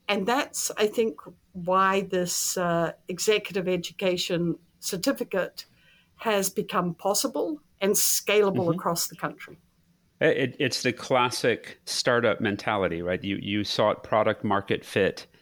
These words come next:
Speaker 2: found the early proofs of pain in the market, proved what needed to be done,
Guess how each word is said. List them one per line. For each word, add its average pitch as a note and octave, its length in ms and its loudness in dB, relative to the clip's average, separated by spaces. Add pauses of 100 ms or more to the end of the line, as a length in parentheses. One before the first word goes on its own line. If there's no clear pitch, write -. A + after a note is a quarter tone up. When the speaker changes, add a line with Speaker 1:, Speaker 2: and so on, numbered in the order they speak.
Speaker 2:
found G#2+ 580 0
the G2 240 0
early G#2 320 0
proofs G#2+ 480 -6
of F#2 340 -2 (300)
pain A2 320 0
in G#2 80 0
the G2+ 80 -2
market, F2 500 -4 (460)
proved A2 340 -2
what A2 200 0
needed G2 320 -2
to F#2 60 -12
be F2 160 -6
done, E2 460 -4